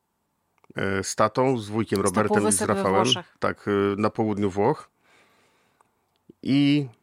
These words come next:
Speaker 1: no, jechaliśmy tym super fajnym samochodem. Ja się bardzo cieszyłem, że on wreszcie już jest wyremontowany, bo miał klimatyzację i był taki wygodny, szeroki i, i po prostu na, na, na,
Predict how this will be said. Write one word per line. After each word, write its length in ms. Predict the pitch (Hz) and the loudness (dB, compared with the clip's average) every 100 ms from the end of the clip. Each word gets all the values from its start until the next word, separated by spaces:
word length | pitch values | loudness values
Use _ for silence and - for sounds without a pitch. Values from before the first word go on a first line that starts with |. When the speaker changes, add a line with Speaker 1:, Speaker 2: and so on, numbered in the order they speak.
| _ _ _ _ | _ _ _ _
Speaker 1:
no, 220 | - - | -8 0
jechaliśmy 460 | 110 - 139 131 110 | 2 2 0 0 -2
tym 160 | 98 95 | -2 -4
super 320 | 107 107 98 | -2 -2 0
fajnym 540 | 107 101 101 98 98 - _ | 0 2 2 0 -2 -8 _
samochodem. 640 | - - 98 90 110 117 113 | -6 -2 0 0 2 4 4
Ja 80 | 101 | 2
się 120 | 101 | 0
bardzo 240 | 101 98 | -2 -2
cieszyłem, 360 | 95 107 107 95 | -6 -4 -2 0
że 100 | 104 | 0
on 60 | |
wreszcie 320 | 90 101 - 104 | 0 -2 -2 -2
już 160 | 95 | -2
jest 200 | 98 - | -6 -4
wyremontowany, 760 | 98 104 98 92 90 101 98 90 | 0 0 0 -2 0 2 2 -2
bo 100 | 90 | -4
miał 180 | 92 | -6
klimatyzację 1040 | 90 - 104 101 123 101 98 98 - 98 98 | -6 -2 -2 -2 0 4 4 2 0 -2 0
i 40 | |
był 160 | 95 101 | -2 -4
taki 260 | 110 - | -4 -6
wygodny, 720 | 117 117 101 101 90 98 98 98 - - - - | -4 -2 2 2 2 0 0 -2 -10 -20 -20 -20
szeroki 680 | - - 120 107 104 101 - | -8 2 4 6 4 2 -4
i, 760 | 107 104 101 - - - - - | -6 -4 -8 -12 -16 -16 -14 -12
i 60 | 107 | -8
po 120 | 120 | -4
prostu 360 | 131 117 - | -2 -2 -2
na, 180 | 113 113 | 0 2
na, 260 | 113 120 123 | 2 0 0
na, 240 | - 127 | 0 0